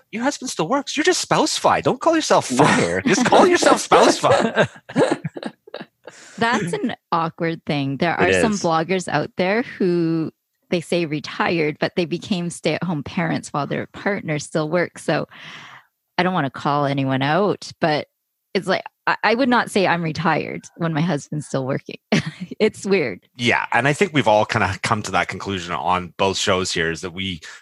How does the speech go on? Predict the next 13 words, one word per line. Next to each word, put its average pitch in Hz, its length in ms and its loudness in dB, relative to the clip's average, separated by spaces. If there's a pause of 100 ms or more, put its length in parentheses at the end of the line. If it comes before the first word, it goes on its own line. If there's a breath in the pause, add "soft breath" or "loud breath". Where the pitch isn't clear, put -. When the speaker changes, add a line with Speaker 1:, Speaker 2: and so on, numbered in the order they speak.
Speaker 1:
talk 95 240 2
a 95 60 0
lot 85 160 2
more 85 120 -4
about 78 300 -2 (180)
the 80 180 -8
financial 78 600 -6
independence 85 440 -6
side 67 180 -6
of 71 80 -14
it. 82 160 -12
Because, 123 320 -2 (280 loud breath)
look, 160 200 2